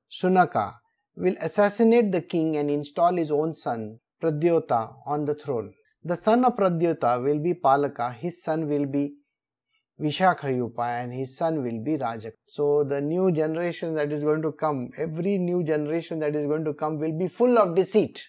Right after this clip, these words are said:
full of destructive tendencies and the, the blood of Kali Yuga will flow. These chapters are just an indication of how this universe is going to evolve. So in the next few,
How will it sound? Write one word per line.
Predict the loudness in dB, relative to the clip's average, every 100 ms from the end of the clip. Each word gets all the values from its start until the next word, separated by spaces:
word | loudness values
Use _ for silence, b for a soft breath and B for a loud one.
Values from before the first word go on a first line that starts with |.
| _ _
full | 4 8
of | 8 6 2 -18 -20 _ _ -8
destructive | -8 -6 0 0 4 4 4
tendencies | 2 2 0 -2 -4 -6 -6
and | -6 -2 -2 -4 -6 -10 -6 -2
the, | -2 -2 -6 _ _ _ _ _ _ _ _
the | -2 0
blood | 4 6 4
of | 4
Kali | 4 6 8
Yuga | 8 8 4
will | 4 -2
flow. | 0 -2 -2 _ _ _
These | 0 2 4
chapters | 10 10 10 0 0 -2 2
are | 6 6
just | 6 2 2 -10 -20 _
an | -6 -4 -2
indication | 0 2 2 6 6 8 4 4
of | 2
how | 2 6 10 10
this | 10 2 0 -14 -20 _ -10
universe | -2 2 6 6 6 0 -2
is | -4
going | -2 -2 0
to | 0
evolve. | 0 -2 -4 -6 -16 _ _
So | -6
in | -4
the | -2
next | -2 -2 -6 -10
few, | -2 0 0 -2